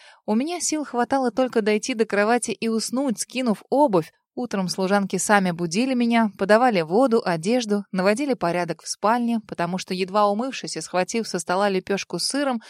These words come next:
я убегала на виноградник и возвращалась лишь поздно вечером. Наконец, самые срочные работы были закончены, на грядках появилась первая зелень,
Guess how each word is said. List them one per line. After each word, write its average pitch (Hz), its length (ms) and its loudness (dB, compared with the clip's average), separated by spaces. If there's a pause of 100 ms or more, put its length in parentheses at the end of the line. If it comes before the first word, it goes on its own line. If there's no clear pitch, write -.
я 285 200 4
убегала 226 440 2
на 202 100 2
виноградник 196 720 0
и 220 80 -4
возвращалась 196 760 -4
лишь 202 180 -8
поздно 180 380 -4
вечером. 151 480 -12 (480)
Наконец, 302 520 -2 (100)
самые 269 420 0
срочные 226 500 0
работы 196 400 0
были 175 260 0
закончены, 247 760 -2 (240)
на 254 100 4
грядках 269 420 -2
появилась 220 540 -2
первая 160 420 -2
зелень, 226 460 -4